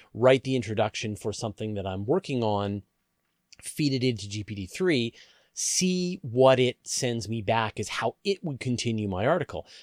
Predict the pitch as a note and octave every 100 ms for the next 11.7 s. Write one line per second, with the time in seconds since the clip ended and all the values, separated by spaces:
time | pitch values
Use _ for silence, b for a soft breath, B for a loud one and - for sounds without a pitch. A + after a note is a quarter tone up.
0 | B C3+ B2 D3+ E3 C3 B2 A#2+ - A2
1 | G#2 G#2 F3+ A2+ G2+ - - A2+ G#2+ -
2 | B2 A#2 C3 B2 A2+ - A2 - A2 -
3 | A#2 - - G#2+ G#2 G#2 - G2 F#2+ G2
4 | - C3 D3 B2 - F2 D#2+ B B B
5 | B B _ _ C#3 C3 E3+ F#3+ A3+ F3+
6 | D3+ D#3+ A2+ G#2+ - G2+ - A#2+ - G#2
7 | - G#2 A#2 B2+ D#2+ - _ _ b b
8 | b - A#2+ G#2+ A#2+ B2 A#2 G#2 G#2+ F#2+
9 | G2+ G#2+ G#2 F2+ G2+ G2+ B2+ F2+ D2 A2
10 | - b b b A2 G#2+ - A2 G#2 A#2+
11 | G#2+ A2 A#2 G#2+ G#2 G2